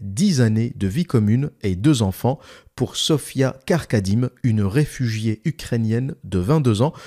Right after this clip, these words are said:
que le couple venait d'accueillir chez lui à Bradford,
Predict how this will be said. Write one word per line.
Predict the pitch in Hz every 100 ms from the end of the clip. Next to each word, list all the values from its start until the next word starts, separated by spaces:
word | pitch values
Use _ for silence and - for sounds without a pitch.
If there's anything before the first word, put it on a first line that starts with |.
| - _
que | 160
le | 151
couple | 156 - 240 - 120
venait | 113 120 139 165
d'accueillir | 117 175 - 147 135 151
chez | - 120
lui | 104 143
à | 107
Bradford, | 87 95 - - 101 143